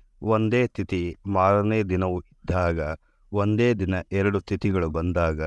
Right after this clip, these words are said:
ಸೂರ್ಯಗ್ರಹಣ ಹಾಗೂ ಚಂದ್ರಗ್ರಹಣದ ದಿವಸ, ಹಸ್ತ ನಕ್ಷತ್ರ ಭಾನುವಾರ ಇರುವಾಗ, ಮಂಗಳವಾರ, ಭಾನುವಾರ, ಸೋಮವಾರ ಸಾಲ ಮಾಡಬಾರದು ಹಾಗೂ ಸಾಲ ಕೊಡಬಾರದು. ಅದರಲ್ಲೂ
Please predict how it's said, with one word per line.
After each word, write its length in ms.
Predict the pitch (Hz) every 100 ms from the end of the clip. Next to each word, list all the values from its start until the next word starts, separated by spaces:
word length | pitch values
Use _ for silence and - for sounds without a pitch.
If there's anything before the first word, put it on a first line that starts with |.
| 82 - _ _ -
ಸೂರ್ಯಗ್ರಹಣ 880 | - 113 123 131 104 107 95 104 104 107 113 - -
ಹಾಗೂ 320 | 101 95 98 -
ಚಂದ್ರಗ್ರಹಣದ 920 | - 98 104 95 92 87 90 85 80 78
ದಿವಸ, 300 | 87 82 - 78 78 _ _ _ -
ಹಸ್ತ 340 | 104 - 131
ನಕ್ಷತ್ರ 520 | 127 110 - 98 - 90
ಭಾನುವಾರ 560 | 85 90 90 87 85 82 -
ಇರುವಾಗ, 460 | 87 87 85 80 76 78 - _ _ -
ಮಂಗಳವಾರ, 720 | 101 101 107 110 92 87 80 76 78 - - -
ಭಾನುವಾರ, 600 | 87 92 101 101 92 82 80 80 - -
ಸೋಮವಾರ 680 | - - 101 104 90 87 80 80 - _ - _ -
ಸಾಲ 320 | 98 98 101 92 90 87 - - - - -
ಮಾಡಬಾರದು 720 | 95 90 85 82 78 76 85 98
ಹಾಗೂ 340 | - 95 90 95
ಸಾಲ 400 | - 90 82 85
ಕೊಡಬಾರದು. 680 | - 82 78 78 78 78 - _ _ _ _ -
ಅದರಲ್ಲೂ 600 | 101 120 131 123 120